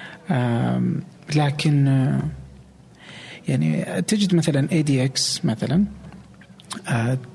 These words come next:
دوت أورج، وهو المنصة الأمريكية الأخرى يعني، خلاف كورسيرا وغيره.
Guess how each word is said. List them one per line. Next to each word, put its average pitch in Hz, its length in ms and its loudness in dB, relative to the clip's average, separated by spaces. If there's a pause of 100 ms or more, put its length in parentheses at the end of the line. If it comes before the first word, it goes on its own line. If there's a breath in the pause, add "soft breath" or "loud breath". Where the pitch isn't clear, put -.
دوت 123 200 -2
أورج، 135 400 0
وهو 135 240 2
المنصة 127 840 0
الأمريكية 120 1120 0
الأخرى 123 600 -2
يعني، 110 160 -2
خلاف 120 280 -2
كورسيرا 131 480 -2
وغيره. 120 380 0